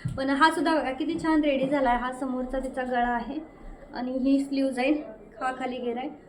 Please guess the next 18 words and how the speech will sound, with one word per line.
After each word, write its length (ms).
खूप 200
मस्त 260
झाला 300
आहे. 100
आणि 320
हे 60
किती 280
कलर, 380
किती 180
मस्त 320
दिसतोय, 380
खूप 120
सुंदर 320
असा 180
कलर 280
दिसतोय 380
हा 120
सुद्धा. 340